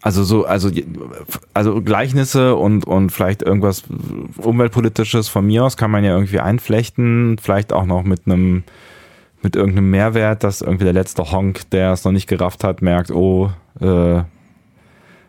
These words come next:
ist ja blöd, wenn ich mit meinem Auto zum Kiosk fahre." Ähm,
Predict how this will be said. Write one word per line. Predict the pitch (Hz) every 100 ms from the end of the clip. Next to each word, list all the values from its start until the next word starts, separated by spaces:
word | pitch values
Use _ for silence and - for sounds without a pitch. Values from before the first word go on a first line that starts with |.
| _
ist | -
ja | 90
blöd, | 80 92 110
wenn | 113
ich | 107 104 - - _
mit | - 95
meinem | 98 95
Auto | 92 92 95 98
zum | 85 95 85
Kiosk | 104 104 -
fahre." | 107 104 110 110 - _ _
Ähm, | 92 92 92 92 92